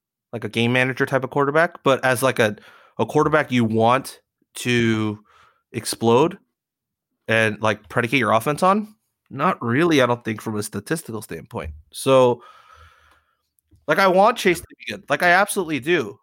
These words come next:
But I, that was the thing of, like, when, when he exploded against Mississippi, like I, I said, right, is we need it, we need him to string together a few games like this.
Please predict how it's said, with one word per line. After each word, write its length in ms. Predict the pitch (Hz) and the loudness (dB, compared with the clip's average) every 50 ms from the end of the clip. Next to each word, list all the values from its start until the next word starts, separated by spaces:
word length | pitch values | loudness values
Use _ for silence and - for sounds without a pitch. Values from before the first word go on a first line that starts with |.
| _ _ | _ _
But 140 | 156 160 156 | 0 2 2
I, 100 | 165 170 | 0 0
that 260 | 170 - 170 175 190 | 0 2 2 4 4
was 160 | 196 196 196 | 4 2 0
the 80 | 185 165 | -4 -4
thing 320 | - 190 180 180 185 180 | 0 0 0 2 2 4
of, 220 | 165 156 147 143 | 4 4 2 2
like, 240 | 147 143 139 131 - _ | 2 0 0 0 -4 _
when, 340 | - 139 139 139 139 147 147 - | -2 0 2 2 2 0 -6 -4
when 200 | - 135 139 123 | -2 -2 0 0
he 160 | - 151 143 | 0 -4 -4
exploded 520 | 127 - - - - 135 139 160 165 156 143 | -2 -4 -6 -8 0 0 2 2 2 0 0
against 260 | 131 135 123 131 - | -2 -2 -4 -2 -6
Mississippi, 520 | 127 117 - 120 - 147 156 - 139 127 | -8 -8 -8 -6 -4 -4 -4 -2 -2 0
like 200 | 113 117 113 - - | 0 0 0 0 -2
I, 200 | 120 120 120 113 - - - - | -2 -2 -2 -4 -8 -16 -4 -2
I 120 | 110 120 | -2 -2
said, 360 | 117 - - 143 147 135 107 | -2 0 2 2 2 2 2
right, 260 | 110 107 110 123 120 - | 2 2 2 2 0 0
is 280 | 117 113 110 107 - - _ _ _ _ _ _ _ _ _ _ _ _ _ _ _ _ _ _ _ _ _ _ | -2 -2 -2 -2 -8 -16 _ _ _ _ _ _ _ _ _ _ _ _ _ _ _ _ _ _ _ _ _ _
we 200 | 135 127 143 147 | -2 0 0 2
need 220 | 151 175 202 208 | 4 4 4 4
it, 120 | 202 - 151 | 2 2 0
we 120 | 143 165 | -2 0
need 180 | 160 170 185 190 | 2 2 4 4
him 160 | 214 214 202 | 4 4 4
to 60 | 180 | 2
string 280 | - - - 170 170 165 | 0 0 0 0 2 2
together 320 | 151 127 139 151 160 147 | 2 2 2 4 4 2
a 60 | 113 | 0
few 200 | - - 139 135 | 0 -2 -2 -2
games 340 | 123 - 120 127 143 135 127 | 0 0 0 0 0 0 -2
like 160 | 110 110 - | -6 -8 -8
this. 400 | - 80 - - - - - _ | -14 -16 -16 -16 -18 -18 -20 _